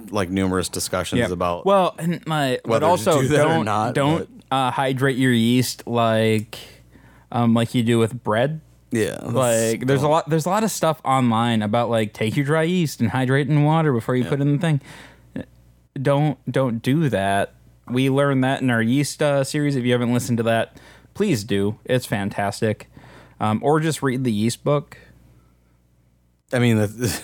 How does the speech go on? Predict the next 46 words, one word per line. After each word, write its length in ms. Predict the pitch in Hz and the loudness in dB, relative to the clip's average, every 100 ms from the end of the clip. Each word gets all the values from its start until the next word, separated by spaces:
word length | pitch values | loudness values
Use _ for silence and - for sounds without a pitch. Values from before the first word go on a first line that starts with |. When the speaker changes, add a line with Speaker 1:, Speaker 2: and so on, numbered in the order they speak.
| - | -8
Speaker 1:
it's 340 | - - - - - 349 214 202 - - - _ - 156 | -8 -2 -2 -2 -6 -14 -14 -14 -16 -16 -20 _ -2 0
<laughs> 60 | |
some, 260 | - 131 117 | 2 2 2
like, 180 | 113 98 | 2 0
very 300 | 98 113 104 | 0 2 2
light 340 | 98 104 90 | 2 0 0
reading, 600 | 101 98 92 90 95 101 | -2 0 2 0 2 0
of 100 | 98 | -2
course. 420 | - 85 92 - 95 | -4 -4 -2 -2 -4
Like, 200 | 87 - | -4 -4
mm-mm, 600 | 127 131 - 135 120 107 - - - - - - _ - - - - | -2 -2 0 2 2 2 -4 -20 -20 -20 -20 -20 _ -20 -16 -10 -4
a 60 | |
little 200 | 156 147 | 0 2
bit 120 | 131 113 | 2 0
less 320 | 123 120 - | 0 -2 -2
light 380 | 110 113 107 110 | 0 0 0 0
than 140 | 101 | 0
the 60 | 95 | 0
water 360 | 98 98 92 | 0 0 -2
book. 380 | 98 98 - - - | -2 -2 -2 -4 -14
<laughs> 20 | - 135 | -6 -2
Speaker 2:
Well, 100 | 127 | 0
do 180 | 147 | 0
it 60 | 156 | 2
in 100 | 139 | 2
the 60 | 120 | 2
morning, 400 | 110 117 113 107 | 2 2 2 2
not 160 | 110 110 | 0 0
right 100 | 113 | -2
before 280 | 107 110 92 | -2 -4 -2
bed. 420 | 101 101 95 90 - | -2 -4 -4 -10 -12
Speaker 1:
Jeez. 300 | - - - - - - - | -8 -8 -10 -12 -12 -14 -6
Yeah, 280 | 90 90 104 | -6 -4 -6
so, 420 | - 131 123 127 | -2 0 0 -2
I 120 | 127 | -2
don't 100 | 120 | 0
know. 100 | 113 | 0
There's, 340 | 104 131 127 113 | 2 2 2 2
uh, 160 | 120 117 | 2 2
also 260 | 117 120 | 0 0
a 40 | 107 | -2
product 380 | 117 104 101 - | 0 0 0 0
called 260 | 104 92 | -2 -2
Go 220 | 90 92 95 | -2 -2 -2
Firm 560 | - 101 101 104 101 | 0 0 2 2 2
that, 240 | 101 95 | 0 -2